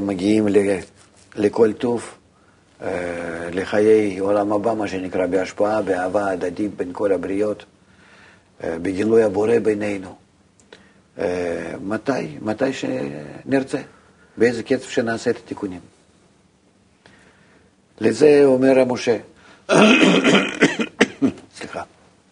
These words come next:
שאם תשמעו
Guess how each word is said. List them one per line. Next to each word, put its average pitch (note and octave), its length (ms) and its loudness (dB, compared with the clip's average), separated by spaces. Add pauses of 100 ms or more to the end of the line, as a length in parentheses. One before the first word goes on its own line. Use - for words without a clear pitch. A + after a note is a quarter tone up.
(1080)
שאם - 2000 2
תשמעו G#2 540 -2